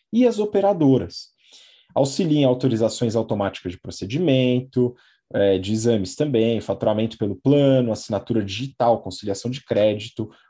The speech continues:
uma série de, é, aspectos burocráticos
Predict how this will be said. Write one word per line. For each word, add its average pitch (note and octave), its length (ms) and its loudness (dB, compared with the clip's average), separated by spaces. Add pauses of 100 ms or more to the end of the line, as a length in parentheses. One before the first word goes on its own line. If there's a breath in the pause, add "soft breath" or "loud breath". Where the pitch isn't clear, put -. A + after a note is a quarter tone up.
uma E3+ 180 -4
série F#3 580 0 (340 soft breath)
de, B2+ 640 0
é, A2 380 2
aspectos B2 580 -2
burocráticos A2 1200 -2